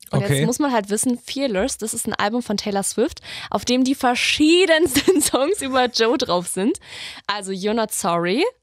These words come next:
Speaker 1: äh, Jump Then Fall.
Speaker 2: Ganz kurz, sie hat ein ganzes Album.
Speaker 1: Nicht,
Speaker 2: Oder,
Speaker 1: nicht
Speaker 2: also ein
Speaker 1: komplett,
Speaker 2: ganz,
Speaker 1: aber
Speaker 2: aber
Speaker 1: es sind
Speaker 2: mehrere
Speaker 1: vier Songs auf jeden
Speaker 2: Songs.
Speaker 1: Fall.
Speaker 2: Vier Songs.
Speaker 1: Genau, You're
Speaker 2: Nur
Speaker 1: Not
Speaker 2: ihm
Speaker 1: Sorry,
Speaker 2: gewidmet.
Speaker 1: Jump Then Fall,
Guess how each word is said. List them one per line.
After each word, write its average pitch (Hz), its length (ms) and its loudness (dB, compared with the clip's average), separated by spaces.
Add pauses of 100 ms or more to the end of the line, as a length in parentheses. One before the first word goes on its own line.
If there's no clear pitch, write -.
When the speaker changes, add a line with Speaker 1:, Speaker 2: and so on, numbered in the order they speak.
Speaker 1:
äh, 226 300 2
Jump 339 300 0
Then 294 160 0
Fall. 214 320 2
Speaker 2:
Ganz 170 260 0
kurz, 160 240 2
sie 160 100 4
hat 165 140 -2
ein 147 80 4
ganzes 202 400 0
Album. 156 540 2 (880)
Speaker 1:
Nicht, 220 240 -2
Speaker 2:
Oder, 170 200 4
Speaker 1:
nicht 202 140 -2
Speaker 2:
also 160 180 4
ein - 40 2
Speaker 1:
komplett, - 300 2
Speaker 2:
ganz, 196 200 0
Speaker 1:
aber 208 120 2
Speaker 2:
aber 170 320 2
Speaker 1:
es 233 160 -2
sind 311 280 0 (300)
Speaker 2:
mehrere 247 640 4
Speaker 1:
vier 320 220 2
Songs 262 380 0
auf 240 160 0
jeden - 100 2
Speaker 2:
Songs. 147 260 0
Speaker 1:
Fall. 170 240 -2 (120)
Speaker 2:
Vier 262 360 4
Songs. - 600 2
Speaker 1:
Genau, 233 180 0
You're 180 240 6
Speaker 2:
Nur 277 200 6
Speaker 1:
Not 240 60 0
Speaker 2:
ihm 220 140 6
Speaker 1:
Sorry, 190 240 4
Speaker 2:
gewidmet. 165 320 2
Speaker 1:
Jump 240 220 0
Then 220 160 0
Fall, 262 400 2